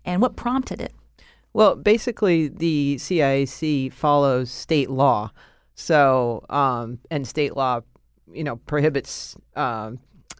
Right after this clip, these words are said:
Speaker 2: discrimination against transgender individuals. So that's, that's the bottom line. Um, what happened was when these girls, uh, the transgender girls started competing in track,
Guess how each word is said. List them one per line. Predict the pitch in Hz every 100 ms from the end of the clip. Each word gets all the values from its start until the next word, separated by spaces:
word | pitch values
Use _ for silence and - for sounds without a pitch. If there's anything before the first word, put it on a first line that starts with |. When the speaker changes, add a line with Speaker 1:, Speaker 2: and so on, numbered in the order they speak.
| _
Speaker 2:
discrimination | 160 - 180 151 139 - 131
against | 120 120 110
transgender | - 123 113 120 120 120 113 107 - _ -
individuals. | 131 131 113 95 90 -
So | - 143 117 110 - - _ _
that's, | 170 160 - - - -
that's | 180 -
the | - 160
bottom | 139 131 139 160
line. | 170 175 175 - - _ - -
Um, | 156 139 123 117 113 - _ _ -
what | - 170 156
happened | 160 156 147
was | 139 135
when | 139
these | 131 127
girls, | - 143 143 139 135 - - -
uh, | 151 143
the | 151
transgender | 180 160 170 165 147
girls | 147 135
started | - 139 135 123
competing | - 147 160 131 120
in |
track, | 110 208 214 123 -